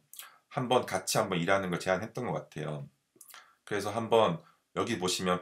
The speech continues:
풀 서클 로테이션 돼 있죠? 그러니까 한 바퀴 꾹 돌렸을 때 이 엘리먼트가 얼만큼 다양하게 어떤 변화가 있는지를 한번 실험을 했던 것 같아요. 왜냐면 여기 보시면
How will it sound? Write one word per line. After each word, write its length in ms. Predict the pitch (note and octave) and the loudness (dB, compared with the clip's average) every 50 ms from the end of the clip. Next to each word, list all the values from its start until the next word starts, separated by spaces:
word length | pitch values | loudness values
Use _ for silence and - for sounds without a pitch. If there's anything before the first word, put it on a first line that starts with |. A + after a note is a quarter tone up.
| - - | -4 -6
풀 220 | - E3 D#3+ D3+ | -4 -2 0 2
서클 360 | C#3+ - C#3+ C#3+ - D3 A2+ | 2 2 2 2 2 2 2
로테이션 380 | F2 F2 - - G#2 F2+ F#2+ D#2 | 2 2 2 0 -2 -2 -2 -2
돼 80 | D2+ D2 | -2 -4
있죠? 220 | C#2+ - - G#2+ | -4 -4 -4 -4
그러니까 200 | F2 E2 - - | -4 -4 -6 -4
한 140 | C#3 - - | -4 0 2
바퀴 300 | E2 - - - - _ | 2 0 0 -4 -12 _
꾹 260 | - D3+ D3+ D3+ C#3 - | -4 -2 -2 -2 -2 -4
돌렸을 640 | - A2 A#2+ C3 B2+ A#2 - - - F2 E2 - | -4 0 2 2 2 2 0 -2 -4 -4 -6 -4
때 320 | - A2 A2 F#2+ E2 D#2 - - - - _ _ | -2 0 0 0 0 -2 -6 -14 -20 -20 _ _
이 460 | - G#2 A2 A2 A2 G#2 D#2+ C#2+ - _ | -8 -4 -2 -2 -2 -2 -2 -4 -6 _
엘리먼트가 600 | - F#2 G2+ G#2+ A2 A2+ A#2 A#2 - - F2 F2 D2+ | -2 0 2 2 2 2 0 0 -2 -2 -2 0 2
얼만큼 600 | D2+ F2 F#2 A#2 A#2+ B2 A#2+ - G#2+ F#2+ F2 E2 | 2 2 4 4 2 2 2 -2 -2 -2 -2 -4
다양하게 520 | - - F2 F2+ F#2 F#2+ G#2+ G#2 - F2+ | -2 0 2 2 2 2 0 -2 -2 -2
어떤 500 | D#2 D2+ - - - E2 D#2+ D#2+ D#2 - - _ _ _ _ _ _ _ _ _ - | -4 -4 -4 -6 -4 -4 -2 -4 -4 -8 -10 _ _ _ _ _ _ _ _ _ -6
변화가 380 | - F2 F#2 G#2+ G#2+ G2 E2 | -4 0 2 4 4 4 4
있는지를 420 | D2 D#2 E2+ F2+ F2 F2+ F2+ E2 E2 | 2 2 0 -2 -2 -2 -4 -4 -4
한번 180 | D#2+ D#2+ E2+ | -4 -2 -2
실험을 460 | - - - C#3+ C#3 B2+ G#2+ F#2+ F2+ | -4 -2 0 0 0 2 0 0 -2
했던 260 | - - - B2 G#2 D#2+ | -2 -2 -2 0 0 0
것 80 | D2+ | -4
같아요. 280 | - - - D#2+ D2 D2 | -8 -8 -8 -8 -6 -4
왜냐면 500 | D#2+ F#2 F#2+ A#2 A2+ A2 G#2 G2+ F#2+ E2+ E2 | -2 -2 0 0 0 0 0 -2 -2 -2 -4
여기 260 | F#2 F2+ G2+ F#2+ F2+ | -4 -4 -4 -6 -6
보시면 480 | - D#2+ - - F2 F2 F2+ E2+ E2+ | -6 -8 -8 -6 -4 -4 -4 -4 -6